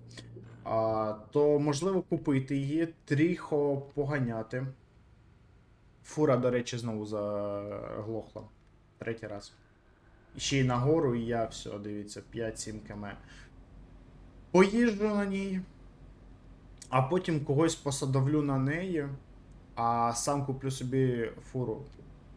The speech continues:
посерйозніше і на дальніки почну ходити. А хтось буде короткі рейси ганяти, і щось там мені буде легеньке капати, там двадцять-тридцять відсотків від його дохідності.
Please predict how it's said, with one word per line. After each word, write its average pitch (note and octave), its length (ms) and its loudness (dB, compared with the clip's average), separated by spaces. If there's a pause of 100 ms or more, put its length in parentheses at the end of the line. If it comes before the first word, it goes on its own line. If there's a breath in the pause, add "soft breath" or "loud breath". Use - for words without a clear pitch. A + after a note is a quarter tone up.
(260)
посерйозніше D#3+ 1040 -2 (540)
і G3 120 -4
на E3+ 140 0
дальніки C3+ 540 2
почну C3 320 0
ходити. A#2 520 -4 (160)
А C3 100 -2
хтось E3+ 260 0
буде D3+ 280 2
короткі D#3 500 0
рейси D3+ 320 2
ганяти, E3 540 -4 (400)
і F#3+ 160 -4
щось F3 280 -4
там B2+ 200 -2
мені C3 200 0
буде C3 260 0
легеньке A#2+ 460 -2
капати, - 500 -10
там G#2 240 -8 (200)
двадцять-тридцять A2+ 760 -6
відсотків B2 460 -6
від A#2 120 -4
його A#2+ 180 -2
дохідності. A#2+ 720 -8